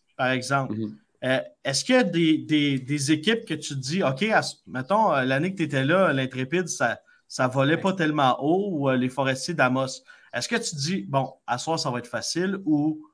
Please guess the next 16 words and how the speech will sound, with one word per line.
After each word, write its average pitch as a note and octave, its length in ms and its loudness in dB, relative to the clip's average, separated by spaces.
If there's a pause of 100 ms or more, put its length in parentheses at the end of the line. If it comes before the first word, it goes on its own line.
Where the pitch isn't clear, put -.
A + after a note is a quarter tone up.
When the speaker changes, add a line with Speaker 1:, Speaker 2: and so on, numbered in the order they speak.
(240)
Speaker 1:
vraiment C3+ 400 2
vous D3 120 -4
vous A#2+ 240 -14
concentrez C3 520 -4
sur D3+ 160 -10
ce - 120 -16
que - 80 -8
vous A#2 220 -6
avez B2 180 2
à B2 80 4
faire, F#3 340 0
ou C3+ 220 -2 (200)
le, B2+ 160 -2
entre D3 200 0
vous C3 120 -2
autres, E3+ 180 4